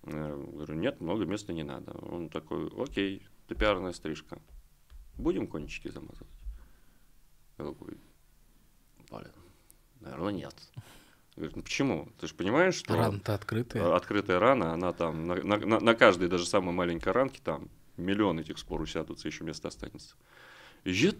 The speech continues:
Speaker 1: как бы вот, а, ну, с тех пор, опять же, начал там интересоваться, споры во все эти дискуссии, то все, пятое, десятое, свои какие-то там наблюдения усилил, да, а, по участкам езжу, то есть какие-то вещи я там не обращал внимания, щас стал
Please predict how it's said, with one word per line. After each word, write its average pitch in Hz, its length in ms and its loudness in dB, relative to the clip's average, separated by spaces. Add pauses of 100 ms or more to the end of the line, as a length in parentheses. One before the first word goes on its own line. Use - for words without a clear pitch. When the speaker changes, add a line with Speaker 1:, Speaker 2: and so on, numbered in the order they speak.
(800)
Speaker 1:
как 139 120 -4
бы - 40 -14 (140)
вот, - 300 -10 (640)
а, 113 340 12
ну, 185 140 12
с - 60 8
тех 160 180 8
пор, 127 160 12
опять 98 280 10
же, 90 120 2
начал 90 300 2
там 82 200 2
интересоваться, 90 840 4
споры 156 440 4
во 90 100 2
все 92 180 0
эти 85 140 -4
дискуссии, 98 760 0
то 85 140 -4
все, 117 200 0
пятое, 90 280 0
десятое, 92 840 2
свои 95 280 0
какие-то 107 400 -2
там 82 800 -2
наблюдения 85 600 0
усилил, 80 600 -4 (600)
да, 92 300 0 (280)
а, 78 240 -8
по - 120 -8
участкам 80 480 -4
езжу, 87 280 -4
то - 80 -12
есть - 120 -8
какие-то 78 380 -6
вещи 80 340 -4
я 78 160 -8
там - 180 -12
не 85 80 0
обращал 82 400 -2
внимания, 73 420 -8
щас - 240 -6
стал 78 380 -2